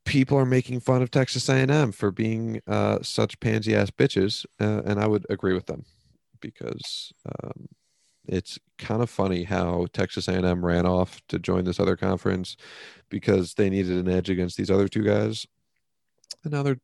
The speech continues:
joining aboard, and they're throwing a fucking hissy fit.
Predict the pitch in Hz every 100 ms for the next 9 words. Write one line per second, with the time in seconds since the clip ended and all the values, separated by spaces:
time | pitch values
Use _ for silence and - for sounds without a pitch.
0 | _ - 143 135 131 139 98 90 85 82
1 | 87 _ _ _ _ _ _ _ _ -
2 | 98 95 110 101 95 - - 104 104 101
3 | 104 - - 57